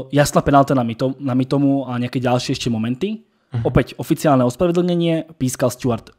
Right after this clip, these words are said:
Speaker 1: Atwell.
Speaker 2: Mhm.
Speaker 1: Arsenal Brentford, eh,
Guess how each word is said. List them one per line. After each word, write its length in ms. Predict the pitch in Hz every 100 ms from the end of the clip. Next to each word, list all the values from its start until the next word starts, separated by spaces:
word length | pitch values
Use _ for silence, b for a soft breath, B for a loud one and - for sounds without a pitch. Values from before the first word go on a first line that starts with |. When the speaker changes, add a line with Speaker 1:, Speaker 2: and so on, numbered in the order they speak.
| _ _ _
Speaker 1:
Atwell. 480 | - - 139 214 - 123
Speaker 2:
Mhm. 240 | 113 135 - _ _ _ _ _ _ _ _ _
Speaker 1:
Arsenal 440 | - 160 160 190 156
Brentford, 600 | 123 120 - 214 226 -
eh, 300 | _ _